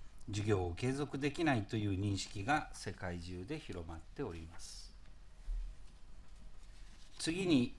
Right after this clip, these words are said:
この共有するビジョンに基づいた両社の取り組みについてお話しします。まず、エヌティーティーでございますが、Your Value Partnerとして事業活動を通じて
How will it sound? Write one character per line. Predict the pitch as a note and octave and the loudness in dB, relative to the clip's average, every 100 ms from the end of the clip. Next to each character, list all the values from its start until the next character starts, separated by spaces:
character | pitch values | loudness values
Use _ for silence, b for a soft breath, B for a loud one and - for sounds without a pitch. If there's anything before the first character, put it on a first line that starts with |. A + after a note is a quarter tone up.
| - | -4
こ | - D#3 | 6 10
の | D#3 D#3 - - | 10 8 -2 0
共 | E3 E3+ | 6 8
有 | F3 E3+ | 10 6
す | E3 F3 | 4 4
る | E3 | 4
ビ | D3+ E3+ | 4 4
ジ | F#3+ | 8
ョ | |
ン | D3+ A#2 | 10 10
に | |
基 | G#2+ A#2 C3+ | 8 6 6
づ | C3+ C3+ | 4 4
い | A#2 | 2
た | - A2 F#2+ F2 - | 0 2 2 0 -2
両 | B2+ D#3+ C#3+ | 4 6 6
社 | B2 G2+ | 4 4
の | |
取 | F#2+ A2 G#2+ | 2 2 0
り | A2 | 0
組 | A#2 A2 | 0 2
み | G#2+ | 4
に | G#2 | 2
つ | - | 0
い | F#2+ | -4
て | F#2+ D#3+ C#3+ | -2 0 0
お | - | 0
話 | F#2+ F2+ F2 | 0 0 -2
し | |
し | - - | -4 -4
ま | D#2+ - | -4 -6
す。 | - - - b b b b b - | -10 -12 -12 b b b b b 0
ま | C#3+ C3+ | 4 6
ず、 | G#2+ F#2+ - - | 6 6 6 4
エ | C3 | 6
ヌ | B2+ B2+ | 6 6
テ | C3 | 4
ィ | A#2+ | 2
ー | |
テ | C3 | 2
ィ | G2 - - | 0 -2 -4
ー | A2+ | 0
で | |
ご | G2+ | 2
ざ | G2 F#2+ | 2 2
い | F#2 | 0
ま | F2+ | -2
す | - | -4
が、 | F#2+ F#2 - - B B - | 0 0 -2 -6 B B -6
Your | A2+ C3 C#3+ - B2+ | 4 6 6 4 6
Value | C3+ C#3+ C#3+ C#3+ - | 8 10 6 4 0
Partner | D3 C#3+ - A2 G2 F#2 | 6 6 6 2 2 2
と | - | -2
し | F#2+ - | -4 0
て | - A#2+ - | 0 0 -2
事 | G#2 C3+ | -4 0
業 | E3+ F3+ F3 | 4 4 2
活 | F3 E3+ D#3+ C#3 | 2 0 0 0
動 | D#3 D3 | 2 2
を | |
通 | A#2+ - B2 | 0 0 -2
じ | G#2+ F#2+ | -2 -4
て | - F2 | -4 -4